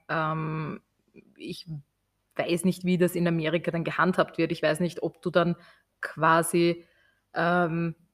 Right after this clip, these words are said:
ich sage mal so, wenn Lawrence Singleton dann in Besitz von Geld oder eben, äh, irgendeiner Summe von Geld gekommen wäre, ob er ihr das dann auszahlen hätte müssen, also später.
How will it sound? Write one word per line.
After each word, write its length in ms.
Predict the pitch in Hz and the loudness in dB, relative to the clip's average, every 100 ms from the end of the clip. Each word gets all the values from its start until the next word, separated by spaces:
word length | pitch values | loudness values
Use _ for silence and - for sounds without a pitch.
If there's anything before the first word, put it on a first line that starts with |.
| _ | _
ich 100 | 180 - | -2 2
sage 160 | 190 | 6
mal 140 | 196 185 | 6 6
so, 320 | 196 175 160 | 6 6 4
wenn 460 | 185 202 214 196 - - | 4 6 4 2 -6 2
Lawrence 380 | 185 185 190 - | 6 6 4 4
Singleton 420 | 202 190 180 175 | 2 2 0 2
dann 200 | 170 170 | 4 4
in 440 | 170 175 170 165 - _ - | 0 0 0 -4 -12 _ -12
Besitz 420 | 170 - - - | -6 -4 -4 -8
von 460 | - 160 165 - - - - - | -6 -4 -4 -8 -14 -20 -10 4
Geld 440 | 180 190 196 - | 6 6 4 0
oder 220 | 160 170 | 0 0
eben, 600 | 156 156 156 156 - 57 | -2 -4 -8 -8 -10 -16
äh, 1080 | - - - - - - _ _ _ _ 170 - _ _ _ _ _ _ | -14 -16 -14 -18 -18 -20 _ _ _ _ -18 -18 _ _ _ _ _ _
irgendeiner 560 | - 196 196 190 170 170 | -4 2 2 2 0 0
Summe 380 | - 208 220 185 | 2 6 8 8
von 200 | 180 175 | 4 0
Geld 240 | 170 165 | 0 -2
gekommen 500 | - - 185 196 170 | -6 2 4 6 4
wäre, 380 | 160 170 196 220 | 2 4 4 4
ob 140 | 175 - | 2 2
er 240 | 175 - | 0 0
ihr 340 | 185 170 175 - _ | 2 4 2 -2 _
das 140 | 175 165 | -4 -2
dann 140 | 170 | -4
auszahlen 440 | - 160 - 165 160 | -2 -2 0 -2 -2
hätte 240 | 165 - | -6 -6
müssen, 340 | 165 214 - 240 | -2 0 0 -2
also 160 | 165 | -2
später. 480 | 160 - 170 - 277 | -4 -4 -6 -2 -4